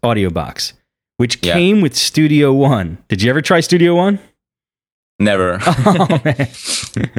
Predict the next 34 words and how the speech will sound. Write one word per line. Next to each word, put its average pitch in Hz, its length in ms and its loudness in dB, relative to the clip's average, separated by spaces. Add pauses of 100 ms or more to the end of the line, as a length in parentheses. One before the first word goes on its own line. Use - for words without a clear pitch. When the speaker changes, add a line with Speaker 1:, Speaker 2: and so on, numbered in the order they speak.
(140)
Speaker 2:
<laughs> 180 120 -2
I 113 160 0
opened 127 240 0
it 110 180 -4
one 120 260 0
time 120 300 0
and 107 100 -2
I, 101 120 -4
okay. 95 500 -2
<laughs> - 260 -2
Speaker 1:
Oh, 190 160 2
it's 160 220 0
so 160 220 2
good. 139 440 2 (420)
I 127 120 0
love 131 200 2
it. 98 160 0
<laughs> - 1600 -4
Okay. 117 440 0 (840)
I'm 107 80 0
still 165 300 2
waiting 151 280 2
for 117 100 -2
the 107 80 0
person 120 320 0
that 104 120 0
says 107 200 -2
they 98 80 0
use 95 220 0
Studio 92 360 0
One, 78 240 -4
so. - 240 -8 (880)
Um, 110 240 0
Speaker 2:
Yeah. 82 180 -2